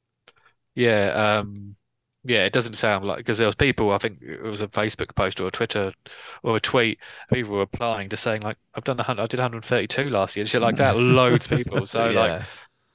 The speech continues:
Speaker 1: um, I don't know if it's, if I think anyone could easily challenge him on that one.
Speaker 2: <laughs>
Speaker 1: 'Cause that's not, I mean,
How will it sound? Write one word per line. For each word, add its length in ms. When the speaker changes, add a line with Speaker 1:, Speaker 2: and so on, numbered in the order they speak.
Speaker 1:
um, 300
I 120
don't 200
know 200
if 180
it's, 380
if 280
I 140
think 300
anyone 460
could 180
easily 300
challenge 420
him 160
on 100
that 180
one. 240
Speaker 2:
<laughs> 960
Speaker 1:
'Cause 100
that's 320
not, 280
I 80
mean, 280